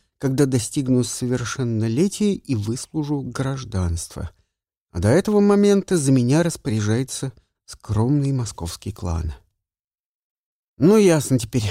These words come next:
на какие деньги строятся крейсера и линкоры для флота Гордарики. А выслужить гражданские права я смогу самым простым способом. Просто служить в боярской дружине.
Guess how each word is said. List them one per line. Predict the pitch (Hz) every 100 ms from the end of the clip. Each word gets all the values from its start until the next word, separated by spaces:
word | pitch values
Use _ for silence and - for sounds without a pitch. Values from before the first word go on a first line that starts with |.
| - - -
на | 135
какие | 139 143 143 127
деньги | 123 151 160
строятся | 120 - 147 139 123 - _
крейсера | 123 135 117 - 135 143
и | 143
линкоры | 135 139 - - 113 107
для | 95 101
флота | 104 - 101 -
Гордарики. | 92 113 110 101 98 90 87 98 - _ _ _ _ _ _ _ _
А | - 113
выслужить | 170 - 180 151 143
гражданские | 131 143 151 147 160 147 - 139
права | - 143 165
я | 190 160
смогу | - 123 143
самым | - 185 185 151
простым | - 107 - 131
способом. | - - 87 85 87 90 - _ _ _ _ _ _ _
Просто | - 151 208 -
служить | 190 - 117 104 127
в | 107 90
боярской | 104 92 90 - - 101 104
дружине. | - 101 101 98 92 87 90 87